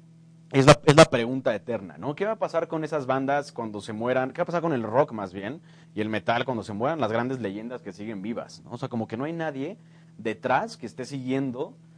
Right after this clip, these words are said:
el mismo patrón de éxito que tenía, el mismo patrón de composición que tenía, ¿no? O sea, realmente las, las nuevas generaciones... Eh, se fijan en otras cosas y no en el tipo de composición que a nos-, que, que a-, que realmente están reconocidos dentro de la industria musical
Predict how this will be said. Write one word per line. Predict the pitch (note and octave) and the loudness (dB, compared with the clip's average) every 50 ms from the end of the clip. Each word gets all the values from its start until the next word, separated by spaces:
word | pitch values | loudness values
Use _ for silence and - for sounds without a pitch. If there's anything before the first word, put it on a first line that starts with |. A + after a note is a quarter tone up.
| - - - | -20 -20 -10
el | - G2+ G2+ G#2+ G#2+ | -8 -6 -4 -2 0
mismo | A#2 C3+ C#3 C3 D3+ D3 - | 0 0 2 2 0 2 2
patrón | B2+ A#2 - - B2 B2 B2 A#2+ | 2 2 2 0 -2 -2 0 2
de | A#2 A2+ | 2 2
éxito | A#2 A#2 - B2 - G#2+ F#2 | 2 0 -2 -8 -8 -8 -10
que | F#2+ | -8
tenía, | - G2+ F#2+ G2+ G#2 G#2+ | -8 -8 -6 -4 -4 -4
el | G#2+ | -2
mismo | A#2 B2 A#2+ | -2 -2 -2
patrón | G#2+ G2 - A2+ A2+ | -4 -4 -4 -4 -4
de | A#2 A#2 | -4 -4
composición | - G#2+ G2+ E2+ - G#2+ - G#2 G#2 F2+ F2 A#2 B2 C3 C3 | -6 -8 -8 -8 -10 -10 -10 -10 -12 -10 -4 -4 -2 -2 -4
que | B2 G2 | -6 -8
tenía, | F#2 F#2+ G2 B2+ C3+ F2+ C2+ - | -10 -12 -12 -12 -12 -12 -14 -16
¿no? | - G2 | -16 -16
O | B2 A#2 | -8 -2
sea, | A#2+ A2+ A2 - - - - - - - - - | 0 0 0 -2 -6 -16 -20 -20 -20 -20 -12 -4
realmente | A#2 B2 C3 C#3+ D3 C#3+ C#3+ | -2 0 0 0 0 2 2
las, | B2+ A#2 A2 | 2 2 0
las | A2+ A2+ A2 A2 G#2+ A2+ | -4 -6 -4 -4 -4 -2
nuevas | C3+ C3+ C3 | -4 -6 -4
generaciones... | - B2 G#2+ G#2 G2 F#2+ - B2 B2 B2 B2 A#2+ - - - - - - - - - - - - - | -6 -8 -6 -6 -6 -6 -6 -6 -4 -4 -6 -6 -8 -14 -20 -20 -20 -20 -20 -20 -20 -20 -20 -14 -10
Eh, | A2 G#2+ G#2+ G2+ G2 G2 F#2+ F#2 E2+ - - - - - - - - - - - - - | -8 -6 -4 -4 -4 -6 -8 -10 -12 -16 -20 -20 -20 -20 -20 -20 -20 -20 -20 -20 -20 -12
se | - A#2+ A#2 | -8 -8 -6
fijan | - A#2+ B2+ C#3 B2+ | -4 0 0 2 2
en | A#2+ B2 | 2 2
otras | C3 B2 - C3 B2 - - | 0 0 2 2 0 0 0
cosas | - C3+ A#2+ - A#2 A2+ G2+ | -4 -4 -2 -2 -2 -4 -4
y | A2 | -6
no | G#2 G#2+ | -6 -4
en | A2+ | -4
el | A2 G#2 | -6 -6
tipo | G#2 A2+ - A#2 A2+ | -6 -8 -4 -2 -2
de | A2 G#2 | -2 -2
composición | - G2 E2+ G2 F#2+ F#2 - G#2+ G#2 | -6 -10 -8 -8 -8 -8 -8 -10 -8
que | A2 G#2 | -6 -6
a | |
nos-, | G2+ F#2 F2 - | -8 -8 -12 -12
que, | - G2+ G2 F#2+ F#2 E2+ - | -10 -8 -6 -6 -6 -8 -6
que | G2+ G2 | -6 -4
a-, | F#2 F2+ F2+ E2+ - - - | -2 -2 -4 -6 -8 -10 -6
que | A2+ G#2 | -4 0
realmente | G#2 G#2+ A2 B2 B2+ A#2+ A#2 A#2+ | 2 2 4 4 4 2 2 0
están | - - A#2 A#2 | -2 -2 -4 -2
reconocidos | A#2+ B2 B2 A2+ A2+ G#2 G#2 G2+ G2+ A#2+ B2+ B2 | -2 -2 -2 -4 -4 -6 -8 -4 0 0 0 2
dentro | A#2+ A2 F#2+ F#2+ G2+ | 0 -2 -4 -4 -6
de | G2 | -4
la | |
industria | G2 G#2 A2+ - B2+ A#2 | -4 -6 -6 -6 -6 -8
musical | A2 F#2+ G2 G2+ F2 - G#2+ A2+ C#3+ - | -8 -8 -10 -14 -6 -2 -2 -2 -2 -4